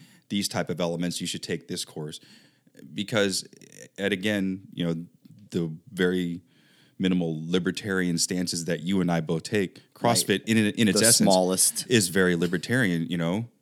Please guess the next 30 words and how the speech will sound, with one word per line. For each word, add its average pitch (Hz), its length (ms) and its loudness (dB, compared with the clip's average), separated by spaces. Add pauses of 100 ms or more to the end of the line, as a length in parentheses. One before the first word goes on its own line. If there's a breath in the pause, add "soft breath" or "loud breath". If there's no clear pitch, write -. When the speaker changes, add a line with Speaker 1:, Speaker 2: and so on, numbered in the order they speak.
Speaker 1:
The 92 180 2
Speaker 2:
Yeah. 87 140 2
Speaker 1:
H 90 120 0
Q 107 180 2
says, 90 360 2 (340 soft breath)
you 95 80 -2
know, 87 60 4
you 85 100 0
pay 117 160 0
your 95 140 2
affiliation 95 580 0
fee, 131 360 -4 (300 soft breath)
you 98 120 -4
can 90 160 2
use 85 200 0
these 98 260 -2
words, 120 480 -4 (120)
you 95 100 -6
can 90 140 -4
put 127 180 -4
these 98 220 -2
things, 120 460 -2 (380 soft breath)
you 95 120 -4
can 87 140 -2
say 90 220 2
these, 87 340 -2
uh, 80 260 -6 (180)
phrases. 117 480 0 (420)
After 104 260 0
that, 127 260 0